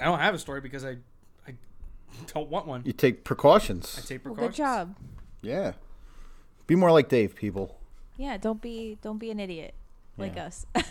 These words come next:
Speaker 2: Exactly. <laughs>
Speaker 3: And I, I did that knowing that, like, my dad had gotten, like, shards of metal in his eye and, like, flash burn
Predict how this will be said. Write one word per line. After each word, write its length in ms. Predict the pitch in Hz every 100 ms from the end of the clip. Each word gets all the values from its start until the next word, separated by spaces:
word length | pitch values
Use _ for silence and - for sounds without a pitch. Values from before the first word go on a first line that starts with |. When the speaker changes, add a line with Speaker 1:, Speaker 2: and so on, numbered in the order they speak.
| - - - - - - -
Speaker 2:
Exactly. 540 | - 95 107 110 101 -
<laughs> 60 | 208 - - - 554 - - 622 - - - - - - - - - -
Speaker 3:
And 160 | 247 240
I, 300 | 196 247 - -
I 120 | 262 294
did 300 | 247 277 262
that 260 | 269 233
knowing 280 | 226 233 233
that, 100 | 220
like, 160 | 202 208
my 160 | 190
dad 340 | 185 185 180 190
had 200 | 202 190
gotten, 240 | 175 151
like, 160 | 180 175
shards 400 | - 170 175 175
of 160 | 165
metal 340 | 180 214 226 226
in 100 | 214
his 160 | 214
eye 920 | 208 202 196 196 190 190 190 190 185 208 - - - _ _ - -
and, 120 | 190
like, 180 | 156 147
flash 420 | - 202 214 233 214
burn 840 | 196 196 196 190 190 190 185